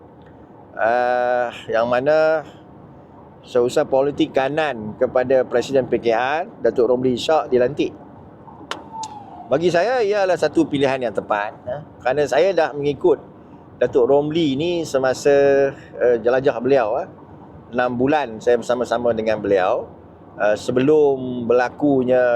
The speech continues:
kepala tanpa badan, badan tanpa kepala, eh, eh, pimpinan, eh, kanan, eh, Rafizi Ramli,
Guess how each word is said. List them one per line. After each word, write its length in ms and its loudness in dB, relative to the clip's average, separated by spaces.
kepala 720 0
tanpa 240 -2
badan, 560 0
badan 400 0
tanpa 240 -2
kepala, 640 -2
eh, 280 0
eh, 480 0
pimpinan, 800 -2
eh, 300 0
kanan, 640 -4
eh, 240 2
Rafizi 480 -2
Ramli, 640 -4